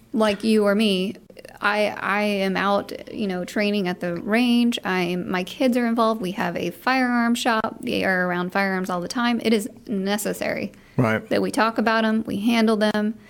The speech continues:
Speaker 1: we take the mystery out of them, and we instill a respect in, in, in them for them. So
Speaker 2: That's right.
Speaker 1: uh, daily.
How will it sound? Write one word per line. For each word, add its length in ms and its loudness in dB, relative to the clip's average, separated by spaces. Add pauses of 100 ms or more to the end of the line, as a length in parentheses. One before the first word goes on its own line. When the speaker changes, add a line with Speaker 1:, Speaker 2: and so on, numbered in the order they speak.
(380)
Speaker 1:
we 100 0
take 340 0
the 300 0
mystery 540 2
out 160 4
of 120 2
them, 360 4 (420)
and 400 2
we 460 0
instill 540 0
a 140 -2
respect 840 -4 (180)
in, 320 -2
in, 160 -2
in 240 4
them 240 2
for 240 2
them. 240 0
So 460 0 (760)
Speaker 2:
That's 180 2
right. 340 4
Speaker 1:
uh, 120 2
daily. 540 0